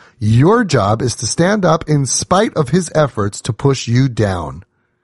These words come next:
Now, this didn't really look like such a challenge. A strong two hundred and eighty pound, six-foot-two, twenty-three-year-old counselor against a scrawny hundred pound, four-foot-eight, ten-year-old boy?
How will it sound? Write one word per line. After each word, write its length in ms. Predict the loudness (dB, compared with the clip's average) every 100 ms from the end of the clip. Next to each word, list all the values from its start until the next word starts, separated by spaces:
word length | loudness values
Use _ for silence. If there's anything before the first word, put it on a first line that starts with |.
| _ _ _ _ _
Now, 100 | 0
this 160 | 0 0
didn't 300 | 0 0 0
really 200 | -2 0
look 280 | 0 -2
like 320 | -6 -12 -16 -10
such 280 | -6 -6
a 60 | -6
challenge. 720 | -4 -2 -2 -4 -10 -14 -16 _ _ -20 -20 _ _
A 60 | -6
strong 720 | -6 -2 0 2 2 0 -2
two 220 | -2 0
hundred 280 | 0 0 -2
and 100 | -2
eighty 280 | 0 0 0
pound, 460 | 0 0 0 -2
six-foot-two, 800 | -4 -6 -4 -4 -4 0 0 0 -2 -18 -4
twenty-three-year-old 920 | 0 2 2 0 2 2 2 0 0
counselor 540 | -2 -2 -2 -2 -2 -4 -8 -4
against 460 | 0 0 0 -8 -14 -10
a 60 |
scrawny 720 | -8 -8 -6 -2 2 2 0 -4 -12 _
hundred 480 | -2 0 2 -2 0
pound, 320 | 0 2 -2
four-foot-eight, 800 | -2 0 0 0 -4 0 -2 -2
ten-year-old 560 | -4 -2 2 2 0 -2
boy? 380 | 0 0 -2